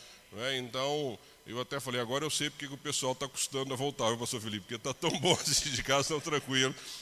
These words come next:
que o pessoal tem ficado em casa." Mas, amados, temos que continuar tomando todos os cuidados. Você tem razão, se você não,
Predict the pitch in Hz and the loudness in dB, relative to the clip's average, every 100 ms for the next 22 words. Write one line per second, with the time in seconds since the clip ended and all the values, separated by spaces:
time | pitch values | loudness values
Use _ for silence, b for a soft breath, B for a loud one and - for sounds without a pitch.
0 | B - 127 - 127 131 127 131 127 B | B -6 -4 0 2 4 6 6 6 B
1 | B B - 127 139 135 131 143 135 127 | B B -4 -2 -2 0 0 0 0 2
2 | 127 123 139 135 131 - 127 139 151 131 | 4 2 0 2 4 2 0 2 4 4
3 | 113 135 139 139 135 135 127 127 131 127 | 0 2 0 0 -2 -2 -2 2 2 0
4 | 123 127 120 214 202 - 135 117 120 120 | -2 -4 0 -2 0 -4 -4 -2 0 0
5 | 110 117 113 135 143 139 127 117 127 127 | -4 -8 -6 -6 -6 -4 -2 -2 -2 -4
6 | - 110 - 120 120 120 117 | -6 -4 -4 -2 -2 -4 -4